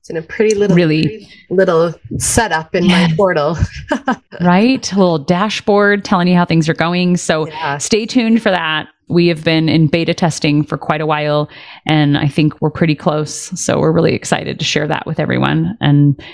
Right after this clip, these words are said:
Speaker 2: help people feel like they have their feet under them. These last two episodes were inspired by a client who feels overwhelmed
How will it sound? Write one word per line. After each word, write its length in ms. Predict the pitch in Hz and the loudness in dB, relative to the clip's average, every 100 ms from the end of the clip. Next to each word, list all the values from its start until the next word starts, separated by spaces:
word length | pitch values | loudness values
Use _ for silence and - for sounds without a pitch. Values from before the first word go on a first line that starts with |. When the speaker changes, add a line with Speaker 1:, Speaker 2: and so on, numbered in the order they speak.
| - | -6
Speaker 2:
help 200 | - - | -4 -2
people 300 | 262 254 220 | -2 0 -2
feel 240 | - 180 | 0 -2
like 380 | 185 165 151 - - - - | 0 -4 -6 -12 -20 -20 -4
they 80 | 175 | 0
have 180 | 175 160 | 0 -2
their 80 | 165 | -4
feet 220 | - 165 | -2 0
under 240 | 156 151 147 | 2 2 2
them. 340 | 147 147 143 - | 2 2 0 0
These 180 | 233 226 | 0 2
last 280 | 214 214 - | 0 -2 0
two 120 | 202 | 0
episodes 460 | 202 202 196 185 180 | 0 0 0 0 2
were 80 | 180 | 2
inspired 460 | 170 160 160 165 | 2 0 -4 -4
by 100 | 165 | -2
a 80 | 156 | -4
client 480 | - 156 151 151 135 - - - _ _ | -2 0 2 0 -2 -10 -20 -20 _ _
who 180 | - 175 | 0 0
feels 400 | - 175 160 - 185 | 0 0 0 -2 -2
overwhelmed 680 | 175 170 147 147 151 - | 2 2 2 0 0 -4